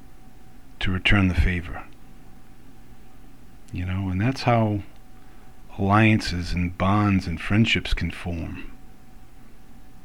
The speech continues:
that were maybe, um, you know, it was from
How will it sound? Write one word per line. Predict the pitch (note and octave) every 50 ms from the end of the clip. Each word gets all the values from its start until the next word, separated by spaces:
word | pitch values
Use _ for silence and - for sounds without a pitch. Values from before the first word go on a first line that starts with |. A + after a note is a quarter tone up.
| - - -
that | - F#2+ F#2 E2+ - - - - -
were | - E2+ F2+ F2+ F#2 F2+ F2+
maybe, | F2 F2+ F#2+ G2+ G#2 F#2 G2 G2 F#2+ F#2+ F#2 - - - - - - - - - - - - - - - - - - - -
um, | E2+ F2 F2 E2+ E2+ E2+ E2 E2 F2+ F#2 E2+ D#2+ - - - - - - - - - - - - - - -
you | - F2
know, | F2 F2 E2+ E2+ - - - -
it | A2 D2
was | E2 E2+ -
from | - - F#2+ F#2 F2+ F2+